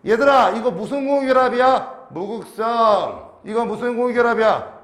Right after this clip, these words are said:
"극성." "이거 무슨 분자야?" "극성." "이거 무슨 분자야?" "무극성."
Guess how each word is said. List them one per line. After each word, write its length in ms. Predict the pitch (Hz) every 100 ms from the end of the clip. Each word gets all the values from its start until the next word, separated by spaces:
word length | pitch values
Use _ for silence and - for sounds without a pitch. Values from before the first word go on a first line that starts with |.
| -
"극성." 1000 | - 180 - - 247 247 220 127 - - -
"이거 160 | 214 220
무슨 300 | 185 247 233
분자야?" 800 | 226 233 226 208 139 - - -
"극성." 880 | 190 196 - 240 254 254 190 - -
"이거 160 | 202 208
무슨 280 | 220 247 226
분자야?" 640 | 226 233 208 139 - - -
"무극성." 560 | 185 233 226 214 131